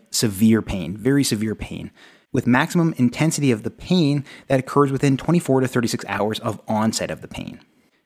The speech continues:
And this sudden onset of severe pain can occur at night, and it can awaken the patient from sleep. So it can be very severe and occur at night, awakening the patient from sleep.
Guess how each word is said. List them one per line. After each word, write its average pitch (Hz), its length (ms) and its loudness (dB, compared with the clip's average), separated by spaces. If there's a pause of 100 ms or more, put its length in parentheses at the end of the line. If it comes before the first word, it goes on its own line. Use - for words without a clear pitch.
(220)
And 147 120 4
this 240 120 4
sudden 139 320 2
onset 117 360 0
of 104 80 0
severe 110 260 0
pain 120 300 2
can 185 340 2
occur 147 400 4
at - 100 -2
night, 117 440 -2
and 120 100 4
it 120 80 -2
can 151 100 2
awaken 156 380 4
the 135 60 2
patient 110 400 -2
from 92 160 -4
sleep. - 360 -4
So 92 120 -4
it - 40 -6
can - 80 -4
be 95 140 -4
very 117 260 0
severe 113 380 2
and 110 80 2
occur 107 300 -2
at - 60 -6
night, 104 360 -4
awakening 104 540 2
the 95 80 -4
patient - 420 -8
from 76 160 -12
sleep. - 400 -8